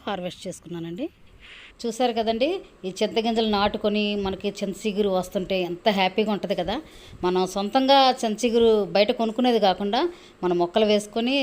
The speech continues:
ఆ, హార్వెస్ట్ చేసుకొని వండుకుంటుంటే ఆ ఆనందమే వేరండి. చూసారు కదా, ఈ వీడియో మీకు నచ్చిందని అనుకుంటున్నాను. చాలా బాగా సక్సెస్ అయ్యాను నేను.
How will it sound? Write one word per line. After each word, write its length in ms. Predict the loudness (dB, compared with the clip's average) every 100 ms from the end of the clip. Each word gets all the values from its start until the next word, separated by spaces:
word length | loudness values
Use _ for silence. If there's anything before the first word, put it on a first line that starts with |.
| 0
ఆ, 260 | 0 0
హార్వెస్ట్ 480 | 0 0 0 0 0
చేసుకొని 340 | -4 -4 -4
వండుకుంటుంటే 680 | -2 -2 -2 -4 -4 -4 -4 -6 -10 -14 -2
ఆ 80 | 2 2
ఆనందమే 360 | 2 2 2 2
వేరండి. 340 | 2 0 -2 -4 -6 -16 -12 -6
చూసారు 300 | -2 2 2
కదా, 100 | 2 0
ఈ 20 | 0
వీడియో 160 | 0 -2
మీకు 140 | -2 -4
నచ్చిందని 360 | -2 0 0
అనుకుంటున్నాను. 480 | 0 -2 -4 -4 -4 -6 -12 -16 -2
చాలా 160 | 0 2 2
బాగా 200 | 2 2 0
సక్సెస్ 320 | -4 -4 0
అయ్యాను 160 | 2 2
నేను. 160 | 0 -2